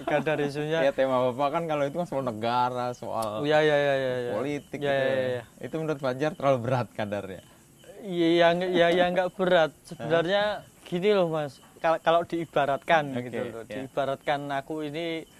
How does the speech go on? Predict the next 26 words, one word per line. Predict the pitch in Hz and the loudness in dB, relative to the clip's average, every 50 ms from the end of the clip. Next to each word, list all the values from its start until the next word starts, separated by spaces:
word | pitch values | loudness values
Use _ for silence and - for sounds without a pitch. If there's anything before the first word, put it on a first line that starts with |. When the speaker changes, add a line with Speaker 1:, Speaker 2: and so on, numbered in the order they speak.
| - - | -20 -20
Speaker 1:
seorang | - - - - - 160 151 135 160 156 151 151 156 156 156 151 151 151 147 147 143 139 135 - - _ _ _ - _ _ _ - - - - | -20 -20 -12 -6 -4 -4 -4 -2 -2 -2 -2 0 0 2 0 0 -2 -4 -8 -10 -10 -12 -14 -18 -20 _ _ _ -20 _ _ _ -20 -20 -18 -4
presiden | - 180 175 170 165 - 175 165 - - 143 139 143 | 0 4 4 4 4 2 -2 -6 -4 -4 -4 -4 -4
di | 123 139 139 - | -6 -8 -6 -2
dalam | - 156 147 147 143 151 160 156 147 143 143 139 131 123 117 117 _ - - - - | 0 2 2 2 2 4 4 4 4 2 -2 -6 -10 -12 -14 -18 _ -20 -20 -20 -16
project | _ - 160 156 156 - - 175 151 - | _ 0 2 2 2 2 -2 -2 -2 0
itu. | 175 175 - - 143 131 123 123 | -2 -2 -2 -2 -4 -6 -6 -10
Speaker 2:
Oke. | - - - 107 107 110 110 - | -14 -16 -14 -14 -14 -14 -12 -4
Speaker 1:
Aku | - 165 147 139 190 202 | -2 -2 0 2 0 2
nggak | 185 160 156 156 147 | 4 4 2 2 0
punya | - 165 165 170 165 170 165 | 0 -2 0 2 4 4 2
juru | 160 - 160 160 147 156 | 2 0 -4 -4 -4 -4
bicara | 151 - 151 147 - 156 160 160 160 165 | -6 -6 -8 0 2 4 4 6 4 2
politik | 160 - 170 160 160 165 165 160 - - 175 170 - - | 2 2 2 2 4 2 -2 -2 -2 -2 -4 -4 -4 -4
untuk | 185 175 165 185 190 - | -4 -2 -2 -2 -4 -4
Speaker 2:
Hmm. | 180 185 | -4 -2
Speaker 1:
menjelaskan | 185 175 156 160 151 151 156 156 151 - 160 156 156 | -2 2 4 4 6 6 4 2 2 0 0 0 2
apa | 156 151 147 165 | 0 0 2 2
yang | 160 156 156 156 | 2 2 2 0
terjadi | 156 170 - - 156 147 131 151 | -2 -4 0 0 0 0 0 -4
di | 135 143 143 | -8 -8 -4
dalam | - 156 143 143 147 143 | -2 -2 0 0 -2 -2
tulisan | 143 139 147 151 151 156 - - 165 147 | -2 -4 -2 -2 -2 0 2 2 2 2
itu | 151 151 143 - 160 147 139 131 | 0 -4 -2 0 0 0 0 -2
gitu | 120 127 | -4 -6
Speaker 2:
Hmm. | 127 123 123 | -8 -8 -8
Speaker 1:
loh. | 123 | -10